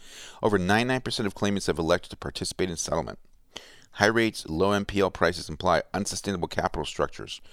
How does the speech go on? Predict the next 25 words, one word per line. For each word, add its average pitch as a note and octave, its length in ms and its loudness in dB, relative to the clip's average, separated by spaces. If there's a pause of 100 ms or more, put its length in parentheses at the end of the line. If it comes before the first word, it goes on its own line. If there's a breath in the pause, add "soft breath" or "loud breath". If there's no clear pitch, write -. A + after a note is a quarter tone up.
(280 soft breath)
We C#3+ 100 2
are E3 140 4
constructive - 580 0
on D2+ 220 -2
Intrum, A2 400 -2 (220)
Do A2+ 120 2
Value, G#2 380 4 (100)
Arrow, A2 360 6
Global, G#2+ 440 2
and E2 80 0
R E2 160 2
V F2+ 140 -2
basis. - 540 -2 (440 soft breath)
Cautious A2+ 460 4
on D2+ 240 -4
Lowell, G2 320 4
D F2 160 -4
D G#2+ 160 2
M F2 220 2
due D#2+ 160 -2
to C#2+ 80 -2
refinancing E2 640 -2
and - 120 -8
operating C#2+ 420 -2
risk. - 440 -6